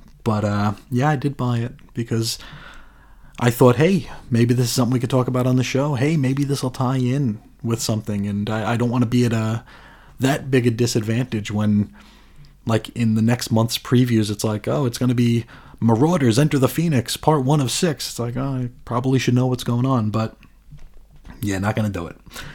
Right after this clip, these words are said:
Not gonna do it. Uh, <laughs> Andrew wraps up with, Anyway, I've really enjoyed these Sunday specials, and I'm looking forward to whatever comes next.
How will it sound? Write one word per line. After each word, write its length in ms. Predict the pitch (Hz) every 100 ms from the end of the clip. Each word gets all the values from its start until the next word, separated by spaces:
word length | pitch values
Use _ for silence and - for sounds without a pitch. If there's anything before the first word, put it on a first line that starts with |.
| - -
Not 220 | 113 110
gonna 180 | 117 110
do 200 | 101 92
it. 120 | 95
Uh, 200 | 117 117 127
<laughs> 100 | 131
Andrew 260 | 175 127
wraps 320 | 147 120 - 127
up 160 | 110
with, 200 | 110 104 - -
Anyway, 380 | 185 240 120 127
I've 160 | 147 131
really 220 | 196 220
enjoyed 360 | 175 143 151 135
these 180 | 139
Sunday 300 | - 123 127
specials, 500 | 127 - 90 - 101
and 100 | 101
I'm 120 | 107 170
looking 280 | 180 180
forward 360 | 143 123 127 127
to 80 | -
whatever 320 | 117 98 104
comes 340 | 107 104 98 95
next. 400 | 90 - -